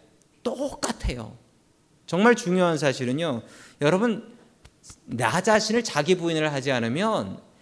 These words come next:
다른 사람을 부인해 버리든지 다른 사람을 이그노어 해 버리든지 아니면 예수님을 디스오운 한다라는 거예요.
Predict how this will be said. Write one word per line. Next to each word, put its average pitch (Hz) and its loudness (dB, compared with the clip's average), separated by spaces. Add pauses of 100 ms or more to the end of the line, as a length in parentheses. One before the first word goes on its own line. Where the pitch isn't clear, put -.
(340)
다른 208 2
사람을 247 4
부인해 156 2
버리든지 101 -8 (420)
다른 180 2
사람을 214 4
이그노어 165 4
해 185 4
버리든지 117 -2 (160)
아니면 165 0 (240)
예수님을 226 6
디스오운 185 0
한다라는 101 -8
거예요. - -20